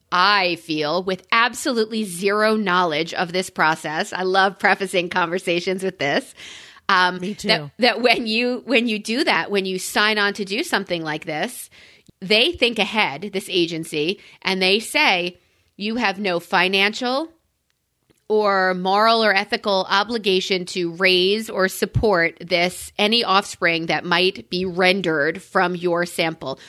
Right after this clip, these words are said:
Speaker 1: We have a friend in college who
Speaker 2: That's
Speaker 1: donated
Speaker 2: not
Speaker 1: eggs.
Speaker 2: true, though.
Speaker 1: What do you mean?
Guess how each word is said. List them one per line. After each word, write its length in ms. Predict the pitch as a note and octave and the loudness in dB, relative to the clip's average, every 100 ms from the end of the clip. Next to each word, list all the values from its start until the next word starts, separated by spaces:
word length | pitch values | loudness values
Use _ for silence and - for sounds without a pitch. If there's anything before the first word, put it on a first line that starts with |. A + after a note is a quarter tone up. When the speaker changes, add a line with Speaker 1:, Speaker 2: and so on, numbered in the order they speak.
| _ | _
Speaker 1:
We 100 | A3+ | 0
have 100 | G#3+ | 2
a 60 | G#3+ | 2
friend 260 | A3 G3 | 2 2
in 60 | F3+ | 0
college 360 | F#3+ E3+ C#4+ D4+ | 0 2 4 4
who 60 | |
Speaker 2:
That's 120 | G3 G3+ | 2 0
Speaker 1:
donated 220 | G3+ A#3+ | 0 4
Speaker 2:
not 180 | C4 B3 | 4 4
Speaker 1:
eggs. 100 | G#3 | 4
Speaker 2:
true, 220 | D4 F4 | 6 6
though. 340 | G3 D#3 C#3 - _ _ _ _ - | 4 0 -4 -14 _ _ _ _ -6
Speaker 1:
What 140 | G#3 | -4
do 60 | G#3+ | -2
you 100 | A3 | -2
mean? 320 | C4+ - | -4 -4